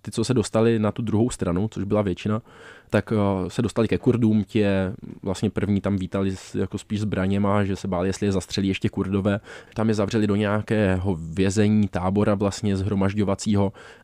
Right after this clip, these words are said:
a pak vlastně ten specifický, eh, ruský nebo čečenský program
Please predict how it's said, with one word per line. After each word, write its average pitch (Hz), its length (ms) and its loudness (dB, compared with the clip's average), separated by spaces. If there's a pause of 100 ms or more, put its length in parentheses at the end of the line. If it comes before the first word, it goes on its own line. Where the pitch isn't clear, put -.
a - 60 -6
pak 98 180 2
vlastně 101 260 0
ten 107 180 2
specifický, 101 840 -4 (180)
eh, 101 220 2
ruský 101 680 0
nebo 92 200 -2
čečenský 98 460 -2
program 95 560 0